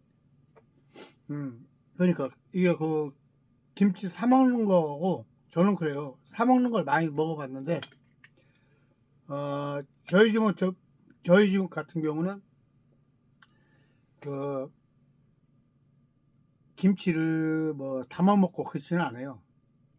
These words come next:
주종은 이제 파김치라든가 뭐 이런 거, 이런 거 이렇게 담아 먹지. 웬만하면은, 아, 얻어 먹습니다. 공짜로. 근데 어,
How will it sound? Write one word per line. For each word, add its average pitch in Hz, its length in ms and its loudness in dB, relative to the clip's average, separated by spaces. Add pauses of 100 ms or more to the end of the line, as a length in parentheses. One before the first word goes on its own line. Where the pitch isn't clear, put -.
(100)
주종은 165 360 0
이제 131 140 -4
파김치라든가 143 1080 -8
뭐 127 180 -10
이런 135 260 -8
거, 160 300 -6 (400)
이런 143 160 -8
거 143 100 -8
이렇게 131 320 -10 (640)
담아 156 180 -8
먹지. 151 280 -10 (200)
웬만하면은, 180 640 0 (760)
아, 147 840 -8 (1700)
얻어 190 240 6
먹습니다. 113 540 -2 (1200)
공짜로. 160 520 -6 (460)
근데 151 240 -8 (960)
어, 131 420 -8